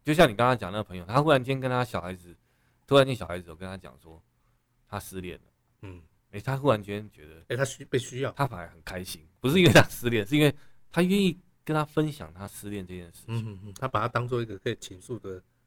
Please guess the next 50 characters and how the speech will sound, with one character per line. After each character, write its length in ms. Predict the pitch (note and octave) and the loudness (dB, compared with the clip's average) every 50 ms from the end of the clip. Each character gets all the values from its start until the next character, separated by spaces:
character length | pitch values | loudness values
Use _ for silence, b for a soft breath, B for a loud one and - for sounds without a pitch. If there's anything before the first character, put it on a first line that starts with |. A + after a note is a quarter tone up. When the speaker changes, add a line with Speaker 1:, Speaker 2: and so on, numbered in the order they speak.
| _ _ _ _ - | _ _ _ _ -2
Speaker 1:
对。 200 | A#2 G#2 E2 - _ _ | -2 -2 -2 -2 _ _
Speaker 2:
对 180 | - C3+ A#2 G2+ | -4 -2 -2 -2
象 220 | - - G#2+ F2 - | -2 -4 -4 -6 -6
嘛。 80 | - _ _ _ _ _ _ _ _ _ _ _ _ _ _ _ _ _ _ _ _ | -20 _ _ _ _ _ _ _ _ _ _ _ _ _ _ _ _ _ _ _ _
Speaker 1:
你 120 | - B2 | -2 2
会 100 | C#3 F#3 | 4 4
觉 120 | E3 D3 C3 | 4 6 4
得 60 | B2+ | 4
这 80 | C3+ C#3 | 2 0
就 140 | A#2+ B2 | -4 -4
是 140 | A2 A2+ A#2 | -6 -6 -8
一 40 | A2 | -4
个 160 | G#2+ G#2 F#2+ | -4 -4 -4
过 220 | F#2 - A2+ G#2 F2+ | -4 -6 -4 -4 -4
程 180 | - E2+ D#2+ | -6 -8 -20
中 160 | E2 F#2 F2+ F2+ | -16 -16 -16 -16
去 100 | - G#2 | -14 -16
寻 260 | F#2 - - E2+ F#2 | -16 -16 -16 -18 -16
找 240 | F2+ F2 C#2 A1+ _ _ _ _ _ _ _ _ _ _ _ _ _ _ - | -16 -16 -16 -18 _ _ _ _ _ _ _ _ _ _ _ _ _ _ 6
Speaker 2:
被 100 | - F#3+ | 6 6
信 200 | G3 - G3 E3 | 6 6 2 2
任 140 | E3+ D#3 A#2+ | 2 2 2
也 100 | F#2+ F2 | 0 -6
是 120 | F#2+ A#2+ | -8 -8
幸 220 | A#2 - - A2 F#2+ | -8 -8 -8 -14 -14
福 100 | - F2 E2 | -14 -20 -20
的 100 | F2+ F2+ | -20 -20
一 60 | F#2 | -16
种。 20 | - | -12
Speaker 1:
没 120 | G2+ G2 | -12 -12
错 180 | F#2 A2 A2 G2+ | -8 -2 -2 0
啊， 140 | F2+ F2 F2 | 0 -2 -6
Speaker 2:
嗯。 100 | - F#2 F2+ | -12 -4 2
Speaker 1:
所 100 | C3 D3 | 2 2
以 100 | B2+ G2+ | 2 2
这 140 | - - | -4 -4
个 80 | C3+ A#2+ | -4 -4
就 140 | G2 A2+ G#2+ | -4 -6 -8
是 100 | G#2+ G#2+ | -8 -10
我 100 | D#2 D#2 | -10 -6
说， 140 | - C3+ A#2+ | -4 -2 -2
我 60 | F#2+ | -2
才 100 | F2+ F#2+ | -4 -6
说 80 | G#2+ | -8
幸 240 | G#2+ - - C3+ F#2+ | -6 -4 -4 -4 -6
福 140 | - E2 D#2+ | -6 -14 -20
其 160 | - E2+ D#2+ | -20 -20 -20
实 120 | E2+ F2+ F2+ | -18 -18 -20
只 180 | - - - D2 | -20 -20 -20 _
是 240 | - - F#2+ E2+ | -20 -16 -16 -16